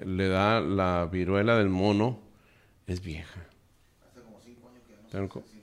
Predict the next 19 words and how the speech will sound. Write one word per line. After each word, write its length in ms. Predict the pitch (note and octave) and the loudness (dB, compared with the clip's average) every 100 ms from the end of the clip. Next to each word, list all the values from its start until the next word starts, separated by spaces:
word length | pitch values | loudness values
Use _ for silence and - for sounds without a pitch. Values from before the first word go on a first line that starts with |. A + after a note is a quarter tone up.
| - - G2 G#2 _ _ _ _ _ _ | -20 -20 -20 -20 _ _ _ _ _ _
ya 320 | - G2+ G2+ G#2 | -14 -6 -2 0
no 120 | A2 | 0
hay 100 | A2 | -2
Simpson 440 | A2+ G#2+ - G#2+ | -4 -4 -2 -2
nuevos. 480 | A2 A2+ F#2+ F#2 - _ _ _ _ _ _ - | -2 -2 -4 -8 -18 _ _ _ _ _ _ -6
Y 140 | G#2 | -2
aquí, 360 | G2 - G#2+ - - - - - - | -2 -2 -4 -4 -10 -20 -20 -20 -6
y 140 | G#2 | -2
ya 160 | G2+ F#2 | -2 -2
sacaron 440 | A2+ G2 G2 G#2 | -6 -2 0 2
aquí 200 | F#2 G2+ | 0 -2
donde 280 | F#2+ G#2 F#2+ | 0 0 0
Los 140 | F2 | -2
Simpson, 480 | - B2+ B2+ - F#2 | -2 -2 -2 -4 -6
como 240 | - F2+ | -4 -4
en 80 | F2+ | -2
otras 300 | F2+ A2 G#2 | -2 -4 -6
ocasiones, 640 | G2 F2 G#2+ G#2+ F2+ - - _ - - _ - | -6 -6 -2 -2 -2 -6 -16 _ -20 -20 _ -18
son, 800 | - F#2+ F#2 G2+ G2 F#2 E2 | -8 -2 0 0 -2 -2 -6